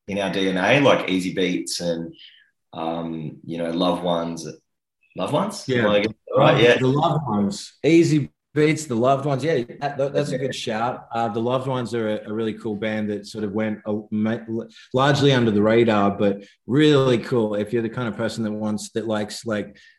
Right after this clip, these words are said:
Speaker 2: like, really cool sort of sixties garage rock, there's, that band's a
Speaker 1: Like, if
Speaker 2: really
Speaker 1: you heard the Nugget stuff, you know, the old Aussie Nugget stuff, you know, um, you know, we were trying for that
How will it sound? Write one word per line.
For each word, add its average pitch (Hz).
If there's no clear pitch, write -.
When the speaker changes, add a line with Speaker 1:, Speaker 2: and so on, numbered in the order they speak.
Speaker 2:
like, 127
really 123
cool 120
sort 110
of 101
sixties 110
garage 104
rock, 98
there's, 101
that 104
band's 104
a 98
Speaker 1:
Like, -
if 165
Speaker 2:
really 165
Speaker 1:
you 156
heard 127
the 120
Nugget 113
stuff, -
you 107
know, 95
the 98
old 95
Aussie 92
Nugget 90
stuff, 90
you 98
know, 90
um, 101
you 113
know, 104
we 110
were 110
trying 120
for 113
that 101